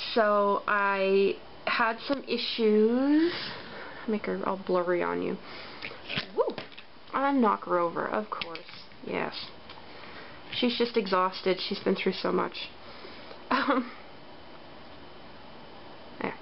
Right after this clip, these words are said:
okay, see. So I did the eyelashes on this eye, and they came out perfect. You know, I just used the black. I had a little bit of purple liner.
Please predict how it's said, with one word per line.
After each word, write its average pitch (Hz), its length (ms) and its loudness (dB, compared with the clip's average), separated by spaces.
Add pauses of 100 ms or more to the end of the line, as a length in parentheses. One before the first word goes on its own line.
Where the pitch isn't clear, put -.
okay, 202 160 0 (220)
see. - 180 0 (720)
So 208 440 4 (140)
I 233 120 0
did 277 200 2
the 330 100 4
eyelashes 247 680 4
on 190 420 6 (120)
this 240 260 6
eye, 208 400 4
and 208 200 2
they 220 80 6
came 226 260 6
out 208 180 4
perfect. 349 800 2
You 220 140 0
know, 214 120 6
I 202 200 6
just 202 320 -2
used 202 160 -2
the 202 60 0
black. 285 440 4
I 240 60 0
had 208 240 2
a 202 60 4
little 202 180 4
bit 196 140 4
of 190 100 0
purple 214 240 0
liner. 285 560 4